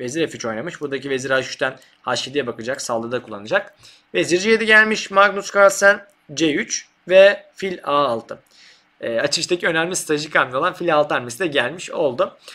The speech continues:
E, Magnus basitçe burada içeride kalan, kötü olan filmi senin iyi filinle değişmek istiyorum diyor. Hakikaten satrancı böyle oynamak lazım. E, bazı oyuncular burada gidip mesela C dört sürüyor. C dört arkadaşlar intihar.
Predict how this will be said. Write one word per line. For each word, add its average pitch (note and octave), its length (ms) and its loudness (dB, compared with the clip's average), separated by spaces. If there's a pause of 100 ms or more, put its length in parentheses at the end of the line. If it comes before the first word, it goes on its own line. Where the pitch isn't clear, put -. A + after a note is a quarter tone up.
(160)
E, D#2+ 80 -6
Magnus D#3 420 -2
basitçe - 420 -4
burada F3 200 -4
içeride F3 400 -2
kalan, C#3 320 -6
kötü D#3+ 260 -6
olan B2 260 -2 (140)
filmi D3+ 460 -10 (220)
senin D#3+ 240 -10
iyi D#3+ 220 -8
filinle D3+ 380 -10
değişmek D3 380 -10
istiyorum G#2+ 400 -10
diyor. D#3+ 180 -8 (280)
Hakikaten - 400 -6
satrancı C#3 500 -8
böyle C3+ 160 -2
oynamak A2 380 -6
lazım. A2 340 -8 (340)
E, A2+ 300 -8
bazı F3 280 -2
oyuncular F#3 280 0
burada F3 140 -4
gidip F3+ 200 -10
mesela F3 320 -4
C D3+ 140 -8
dört E3+ 120 -2
sürüyor. D#3 260 -10
C D3 100 -8
dört F3 160 -6
arkadaşlar E3+ 380 -4
intihar. D3 520 -6